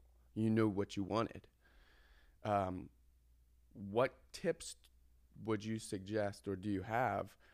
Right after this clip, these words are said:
with getting clear on that, kind of where you ha-, where you are, and then breaking it down? Like you were mentioning ear-, earlier, um, you read,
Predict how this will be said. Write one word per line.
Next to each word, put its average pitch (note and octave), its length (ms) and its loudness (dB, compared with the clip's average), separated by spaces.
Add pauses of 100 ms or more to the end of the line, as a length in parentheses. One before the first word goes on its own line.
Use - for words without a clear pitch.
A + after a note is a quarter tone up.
(240)
with B2 320 4
getting G#2+ 260 2
clear C#3 320 0
on G#2+ 220 6
that, G2 200 -2
kind G#2 220 -2
of G2+ 60 2
where G#2 140 4
you G2 280 2
ha-, A2 460 2
where A2 200 4
you G2+ 240 4
are, A2+ 340 2 (440)
and A2+ 140 4
then A2 120 6
breaking A2 400 6
it F#2 160 0
down? G2+ 540 4
Like G2+ 320 0 (580)
you G#2+ 220 2
were G#2 120 2
mentioning G#2 440 2
ear-, F2+ 140 2 (200)
earlier, G2+ 580 4 (120)
um, - 300 -10 (480)
you G#2+ 140 2
read, G#2 420 0